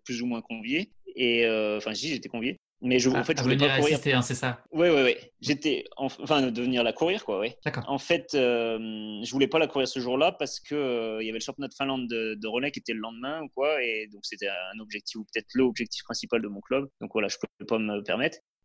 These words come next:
Speaker 1: Et, euh, mais donc voilà. Donc, mais par contre, le jour de la, de, le dix-huit là, donc je pensais qu'ils allaient courir le matin comme nous.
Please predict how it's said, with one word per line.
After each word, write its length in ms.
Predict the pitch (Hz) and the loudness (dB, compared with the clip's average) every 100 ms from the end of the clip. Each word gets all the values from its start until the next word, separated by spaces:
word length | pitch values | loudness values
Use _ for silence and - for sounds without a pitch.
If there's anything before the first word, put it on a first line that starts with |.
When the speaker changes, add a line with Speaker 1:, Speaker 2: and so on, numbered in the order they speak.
| - | 0
Speaker 1:
Et, 260 | 135 135 131 | 4 6 6
euh, 680 | 123 120 120 120 113 113 117 | 4 2 0 0 0 0 -2
mais 120 | 120 | -2
donc 160 | 143 143 | 0 4
voilà. 260 | 156 - - | 4 2 0
Donc, 180 | 135 131 | -2 0
mais 80 | |
par 100 | 127 | 0
contre, 140 | 156 208 | 0 0
le 60 | |
jour 160 | 135 175 | 2 4
de 40 | |
la, 280 | 151 123 117 | 4 4 0
de, 600 | - 123 117 113 104 87 87 | -4 -6 -4 -4 -6 -8 -8
le 100 | 117 | -8
dix-huit 300 | 123 156 - | -6 -4 2
là, 180 | 170 147 | 4 4
donc 240 | 120 - - _ | 0 -6 -14 _
je 120 | - | -8
pensais 220 | 151 160 | -4 -2
qu'ils 100 | 175 | 2
allaient 120 | 123 113 | 2 2
courir 240 | 113 104 | -2 -2
le 40 | |
matin 240 | 120 - 202 | -2 -2 -2
comme 160 | 139 | 0
nous. 200 | 147 247 | 0 -2